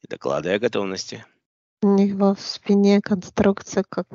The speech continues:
Speaker 2: несколько проволок, соединённые
Speaker 1: Мгм.
Speaker 2: в трёх местах вместе. Мозг, спинной мозг.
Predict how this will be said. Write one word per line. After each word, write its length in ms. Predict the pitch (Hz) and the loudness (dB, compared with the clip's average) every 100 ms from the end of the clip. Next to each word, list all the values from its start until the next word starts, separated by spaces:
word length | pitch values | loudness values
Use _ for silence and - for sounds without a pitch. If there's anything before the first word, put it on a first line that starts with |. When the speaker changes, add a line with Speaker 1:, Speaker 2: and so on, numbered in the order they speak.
| - | -2
Speaker 2:
несколько 560 | 214 208 - 196 - 190 | 2 2 0 -6 -4 -4
проволок, 640 | - 202 196 202 180 185 - | -2 2 2 0 -4 -6 -12
соединённые 1200 | - - - 180 185 180 185 190 196 196 190 208 _ _ _ _ _ _ | -16 -6 0 0 2 2 2 2 2 0 0 -4 _ _ _ _ _ _
Speaker 1:
Мгм. 340 | 87 82 90 | -10 -8 -10
Speaker 2:
в 60 | - | -10
трёх 340 | - 190 185 202 | -2 0 0 0
местах 600 | 190 185 - 175 175 - - - | 0 -2 -2 -2 -2 -4 -14 -10
вместе. 680 | 185 180 180 - - 190 190 _ _ _ - | -6 -4 -6 -8 -10 -10 -10 _ _ _ -6
Мозг, 760 | 208 202 196 180 - - - - _ | -2 0 2 0 -2 -10 -14 -16 _
спинной 680 | - - - 190 185 196 190 | -20 -20 -6 0 2 4 4
мозг. 480 | 190 185 190 180 - | 2 0 -4 -6 -10